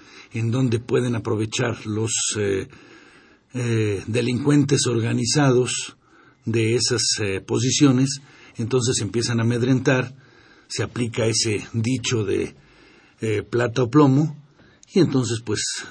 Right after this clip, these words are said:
todo mundo ante ese riesgo o se tiene que ir o tiene que condescender con ellos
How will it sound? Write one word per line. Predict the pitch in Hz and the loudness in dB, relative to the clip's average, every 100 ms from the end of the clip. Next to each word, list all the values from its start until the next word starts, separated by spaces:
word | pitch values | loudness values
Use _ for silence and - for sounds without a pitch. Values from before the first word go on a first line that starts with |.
| - | 0
todo | 135 120 | 2 4
mundo | 117 120 120 113 127 | 2 2 0 0 -2
ante | 101 101 98 | -4 -4 -2
ese | 117 131 | -2 0
riesgo | 123 135 117 107 147 143 - - - - | 4 4 4 2 0 -2 -12 -20 -20 -12
o | 107 | -6
se | 104 107 | -6 -2
tiene | 135 143 143 | 2 2 4
que | 139 | 4
ir | 127 135 156 147 | 6 6 4 2
o | 98 | -8
tiene | - 123 123 113 | -2 -2 -2 -2
que | 123 123 120 117 - - _ | 0 0 0 -6 -20 -20 _
condescender | 120 117 117 - 110 110 123 | -2 0 0 0 0 0 -2
con | 117 117 | 0 0
ellos | 123 120 123 110 - | 0 2 2 2 -6